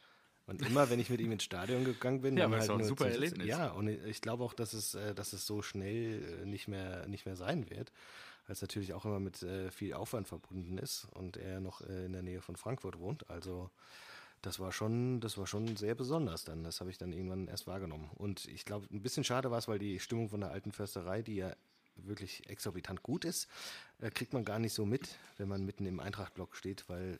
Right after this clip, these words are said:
Speaker 1: da, die machen halt neunzig Minuten lang Terz und du verstehst dein eigenes Wort nicht mehr.
Speaker 2: Ja gut, aber dafür kannst du ja regelmäßig so noch zur Union gehen und
Speaker 1: Ja, ja, ja,
Speaker 2: hast
Speaker 1: ja.
Speaker 2: jetzt
Speaker 1: Werd ich
Speaker 2: nochmal
Speaker 1: auch.
Speaker 2: mit deinem
Speaker 1: Will
Speaker 2: Vater
Speaker 1: auch
Speaker 2: ein
Speaker 1: auf jeden
Speaker 2: wunderbares
Speaker 1: Fall.
Speaker 2: Erlebnis erlebt, also ist doch Hammer.
Speaker 1: Ich will auch auf jeden Fall diese Saison nochmal hingehen, also das war schon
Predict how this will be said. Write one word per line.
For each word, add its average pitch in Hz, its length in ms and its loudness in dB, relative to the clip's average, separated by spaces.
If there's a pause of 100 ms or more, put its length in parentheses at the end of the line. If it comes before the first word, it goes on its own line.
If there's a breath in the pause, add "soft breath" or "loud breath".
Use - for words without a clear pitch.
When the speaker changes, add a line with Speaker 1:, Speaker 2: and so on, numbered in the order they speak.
(140)
Speaker 1:
da, 90 260 -2
die 92 140 -4
machen 85 260 -4
halt 87 220 -6
neunzig 82 320 -6
Minuten 82 340 -4
lang 82 140 -6
Terz - 340 -6
und 82 120 -6
du 78 200 -10 (360)
verstehst - 480 -6
dein 78 100 -6
eigenes 76 320 -6
Wort - 160 -8
nicht - 160 -10
mehr. 76 160 -10 (960 loud breath)
Speaker 2:
Ja 104 180 4
gut, 90 460 -4
aber 101 180 4
dafür 110 220 2
kannst 110 240 2
du 107 40 4
ja 92 220 2 (160)
regelmäßig 104 920 2
so 104 200 2
noch 110 160 2
zur - 160 0
Union 101 500 2
gehen 95 420 0 (140)
und 87 240 2
Speaker 1:
Ja, 110 100 6
ja, 101 320 2
ja, 98 100 0
Speaker 2:
hast 90 160 2
Speaker 1:
ja. - 20 -
Speaker 2:
jetzt 90 80 4
Speaker 1:
Werd 113 120 6
ich 101 100 6
Speaker 2:
nochmal 98 80 6
Speaker 1:
auch. 95 40 6
Speaker 2:
mit 98 140 2
deinem 98 100 4
Speaker 1:
Will - 60 -2
Speaker 2:
Vater 110 240 8
Speaker 1:
auch 101 60 6
Speaker 2:
ein 110 40 4
Speaker 1:
auf 113 140 4
jeden 120 60 10
Speaker 2:
wunderbares 107 320 6
Speaker 1:
Fall. - 20 2
Speaker 2:
Erlebnis 104 400 2
erlebt, 90 380 4
also 87 200 2
ist 85 160 -2
doch - 180 -2
Hammer. 82 260 2
Speaker 1:
Ich 120 120 -6
will 120 100 2
auch 113 120 4
auf 104 140 0
jeden 107 160 0
Fall 104 180 0
diese 95 200 -2
Saison 92 300 -2
nochmal 85 240 -6
hingehen, 80 300 -6
also 82 180 -10
das 82 160 -8
war 76 80 -8
schon 80 160 -10